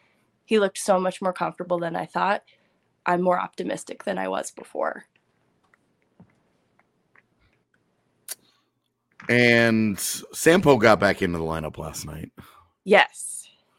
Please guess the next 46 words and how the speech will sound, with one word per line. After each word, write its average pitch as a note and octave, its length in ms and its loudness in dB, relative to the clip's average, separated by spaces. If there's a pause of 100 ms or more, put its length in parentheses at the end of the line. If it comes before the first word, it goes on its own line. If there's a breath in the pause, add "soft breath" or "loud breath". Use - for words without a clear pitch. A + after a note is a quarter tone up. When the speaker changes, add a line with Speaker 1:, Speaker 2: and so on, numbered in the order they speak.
(140)
Speaker 2:
So F2+ 680 0
what's B2 260 2
been D#3 160 2
going B2 240 2
on A2+ 180 2
with F#2+ 160 -2
him? F2+ 380 -2
And E2+ 280 -4
then E2 140 -2
how, D#2 440 -4 (200)
you E2+ 140 -6
know, D2 180 -8 (160)
what E2+ 120 -2
did, E2 140 -4
I D#2+ 100 -2
guess, F2 280 -4
just - 240 -20
what C#2+ 160 -10
did D#2 160 -14
you F2+ 100 -6
think G2+ 280 -4
of - 100 -14
him? - 180 -12 (1000)
Speaker 1:
He D4+ 420 -4
did B3+ 260 -6
something A#3+ 400 0
funky A3+ 440 -2
to G#3+ 100 -2
his G3+ 160 -6
ankle G3 640 2 (140)
in F3+ 280 -6
the F3+ 80 -12
San F#3+ 280 -10
Diego F#3 400 -2
series F3+ 500 -6
early E3+ 260 -6
March. E3 680 -4 (580)
It G#3 140 0
was F#3 120 -6
described F#3+ 560 -2
as F3+ 220 -4
ankle A3+ 300 -4
sprainy, G#3 680 -4
not F#3+ 240 -2
ankle G3+ 280 -4
bony. F3+ 520 -2